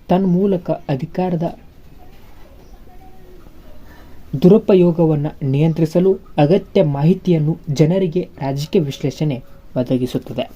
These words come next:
ಈ ಮೇಲೆ ಚರ್ಚಿಸಲಾದ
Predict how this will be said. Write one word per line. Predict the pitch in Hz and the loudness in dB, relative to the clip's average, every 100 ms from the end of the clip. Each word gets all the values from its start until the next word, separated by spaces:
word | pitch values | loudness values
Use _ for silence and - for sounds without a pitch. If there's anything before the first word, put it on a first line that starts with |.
| - - - - - - - - - - - - - - 233 | -20 -20 -20 -20 -20 -20 -20 -20 -20 -20 -20 -20 -20 2 8
ಈ | 247 226 214 - - - | 8 6 0 -6 -8 0
ಮೇಲೆ | 160 208 | 2 4
ಚರ್ಚಿಸಲಾದ | 196 175 160 156 160 156 | 2 0 0 -2 0 0